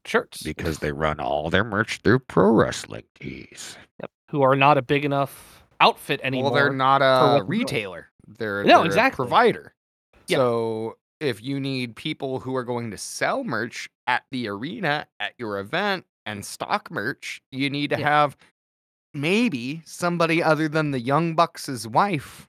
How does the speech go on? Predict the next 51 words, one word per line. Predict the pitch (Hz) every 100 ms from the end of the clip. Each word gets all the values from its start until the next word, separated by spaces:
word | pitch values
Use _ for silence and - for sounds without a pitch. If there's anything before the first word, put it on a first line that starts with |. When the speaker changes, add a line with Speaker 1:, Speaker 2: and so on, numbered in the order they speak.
| _
Speaker 2:
running | - 110 107 113 127
your | 175
merch | 214 262 -
department. | - 226 233 - 202 - _ _ _ _ _ _
Speaker 1:
Yeah, | 226 247 -
you'd | 190 214 254
think. | 240 233
Speaker 2:
Mm. | 233 -
Speaker 1:
But | 220
no, | 269 302 320 285 294
maybe | 233 226 220
just | 208
get | - 185
rid | 170
of |
the | 147
Young | 131
Bucks. | 110 95 - - _ -
They | 175
can | 156
go | 139
away, | 113 - -
but | 349
Speaker 2:
Maybe, | 415 339 285
maybe. | 262 233 226 247 240 - _ _ _
Speaker 1:
I | 190
wouldn't | 226 226
mind. | 208 202
Speaker 2:
We'll | -
see. | -
Speaker 1:
It'd | 196
be |
fine. | 175 175 160 - _ _ _ _ _ _ -
Uh, | 185 185
Speaker 2:
If | -
Cody | 185
Speaker 1:
Sean | 269 277 277
Speaker 2:
could | 247
go | 254 254
away | 247 277 311
and | 247 170
we're | -
still | - 202
doing | 208 214 202
Battle | 196 220 202
Bowl, | 131 135 143
then | 147 139 131
the |
Bucks | 123 180 -
can | - 165
go | 170